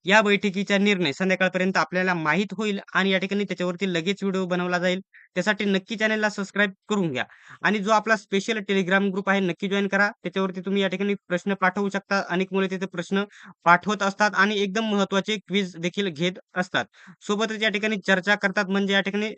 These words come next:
आपली अपडेट मिस होत नाही. त्यासाठी Telegram ग्रुप नक्की जॉईन करा आणि नोट्स तुम्ही नक्की खरेदी करायचे आहे. तुम्हाला शंभर टक्के परीक्षेसाठी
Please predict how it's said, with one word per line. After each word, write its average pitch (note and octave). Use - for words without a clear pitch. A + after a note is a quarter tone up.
आपली F#3
अपडेट F3+
मिस F3+
होत G3+
नाही. G3+
त्यासाठी F#3+
Telegram F3+
ग्रुप F3
नक्की E3
जॉईन G3+
करा G3+
आणि F#3
नोट्स F#3+
तुम्ही G#3
नक्की F#3
खरेदी F#3
करायचे F3+
आहे. G#3
तुम्हाला G#3
शंभर G#3
टक्के G3
परीक्षेसाठी F3+